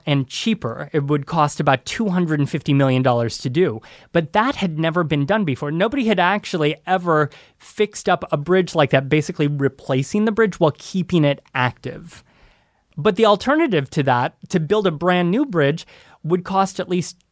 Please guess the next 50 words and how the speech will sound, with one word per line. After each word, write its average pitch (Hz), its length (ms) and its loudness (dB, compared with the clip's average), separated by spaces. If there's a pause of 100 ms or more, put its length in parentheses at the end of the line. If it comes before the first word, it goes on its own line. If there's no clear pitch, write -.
twice 285 440 2
as 117 140 -2
much - 340 -6
and 175 160 2
would 180 140 4
be 196 180 -2
even 196 240 0
more 196 340 2
painful, 135 460 -4
and 190 100 -2
they'd 180 80 2
have 180 140 0
to 175 100 -6
shut 202 220 -2
the 180 100 2
whole 180 140 0
thing 170 220 0
down 165 240 2
in 170 80 -2
the 156 60 -6
first 214 280 -6
place. 139 240 -8
So, 185 420 2 (460)
so - 160 -2
the 214 140 2
city 294 260 2
sat 220 260 2
around 131 480 2 (340)
throughout 175 260 0
much 180 240 0
of 160 80 -2
the 143 80 -2
late 147 260 0
seventies 180 580 0
and 147 300 -4
early 208 320 4
eighties 135 360 2 (300)
debating 175 680 2
what 170 260 -2
to 208 140 -2
do 151 520 2
about 143 400 0
this, 139 360 0 (300)
this 143 140 0
bridge 208 280 -2
that 165 140 -2
was 170 180 -2
more 247 340 2
than 226 160 2
an 160 160 0